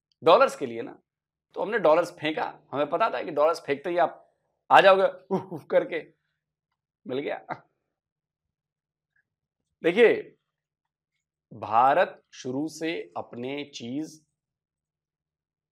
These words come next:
कह देता है और उस पर टिका रहता है आखिर तक, क्योंकि हम बिकाऊ नहीं, आप बिकाऊ। तो तिरानवे हज़ार भी बिक गए थे ना, सरेंडर हो गया उनका, "कलमा गो मुसलमान फौजी।"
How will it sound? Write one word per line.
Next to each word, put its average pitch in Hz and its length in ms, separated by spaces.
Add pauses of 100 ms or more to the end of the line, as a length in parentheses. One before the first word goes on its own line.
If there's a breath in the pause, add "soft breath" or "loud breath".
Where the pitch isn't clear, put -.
(260)
कह 107 120
देता 117 280
है 165 200 (480)
और - 80
उस - 60
पर - 240
टिका 143 200
रहता 110 280
है 139 260
आखिर - 300
तक, - 160 (1700)
क्योंकि 123 200
हम 117 180
बिकाऊ 113 300
नहीं, - 140 (680)
आप 123 140
बिकाऊ। 110 380 (1120)
तो 143 60
तिरानवे 160 340
हज़ार 165 220
भी 196 100
बिक 156 140
गए 127 140
थे 131 120
ना, - 120
सरेंडर 165 340
हो 160 80
गया 147 140
उनका, - 280 (100)
"कलमा 135 240
गो 131 120
मुसलमान 120 380
फौजी।" - 400